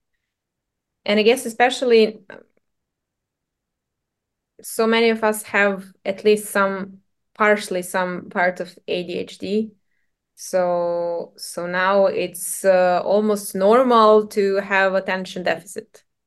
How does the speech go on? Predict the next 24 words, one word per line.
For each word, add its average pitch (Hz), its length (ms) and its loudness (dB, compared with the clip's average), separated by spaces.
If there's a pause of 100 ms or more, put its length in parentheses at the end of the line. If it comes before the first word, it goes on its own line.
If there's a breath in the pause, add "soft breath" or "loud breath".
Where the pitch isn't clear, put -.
(1040)
So 170 800 -4
if 180 180 -12
you 196 80 -4
have 190 320 0
attention 190 440 0
deficit, 214 480 2
then 202 160 2
you 196 100 0
need 196 360 -2 (600)
more, 220 760 8
uh, 185 340 0
support 220 560 4
to - 180 -10
do 214 180 4
something 208 540 -2
that 196 160 -4
was 190 140 -8
normal 208 420 4
for 190 200 -4
somebody 180 480 -2
twenty 180 360 -6
years - 220 -4
ago. - 320 -10 (2500)
Yeah. - 80 -16